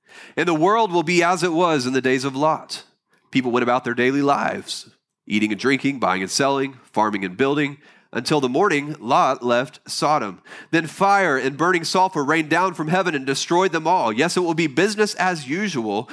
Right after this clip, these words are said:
right up until the day when the Son of Man is revealed. And that night, two people will be asleep in one bed. One will be taken and the other left.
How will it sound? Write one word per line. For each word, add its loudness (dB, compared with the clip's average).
right 2
up 0
until 0
the -2
day 2
when 0
the 2
Son 0
of -4
Man 0
is -4
revealed. -2
And -2
that 0
night, 0
two -2
people 0
will 2
be 0
asleep 2
in -4
one 2
bed. 2
One 2
will -2
be -2
taken 0
and 0
the 2
other 0
left. 0